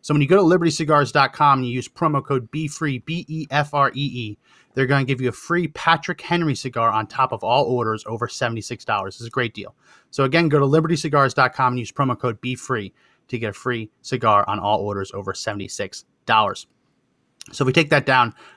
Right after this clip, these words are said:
uh, I wanna read just a little bit from this motion to dismiss. We don't have to put it up 'cause I think it'd be hard for people to read it anyway.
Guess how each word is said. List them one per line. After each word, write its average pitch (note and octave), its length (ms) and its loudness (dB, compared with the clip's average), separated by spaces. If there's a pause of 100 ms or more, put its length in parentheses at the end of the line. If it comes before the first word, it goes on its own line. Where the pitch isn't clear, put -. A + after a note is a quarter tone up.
uh, A#2+ 200 4
I C#3 120 4
wanna F3 180 8
read D3+ 240 4
just C3 160 -4
a C#3 40 0
little C#3+ 200 2
bit C3+ 180 -2
from B2+ 220 0
this A#2+ 240 -8 (140)
motion C3+ 380 0
to B2 80 -6
dismiss. A#2 360 -6
We F3 40 -2
don't G3+ 80 6
have F3 100 4
to - 40 -14
put C#3 160 0
it B2+ 40 0
up - 100 -4
'cause A#2+ 100 -6
I B2 80 0
think D3+ 140 -2
it'd C3 120 0
be A#2+ 100 -6
hard - 320 0
for A#2 80 -8
people A#2 240 -8
to G#2+ 40 -8
read G#2+ 200 -8
it G#2 80 -10
anyway. G#2+ 320 -8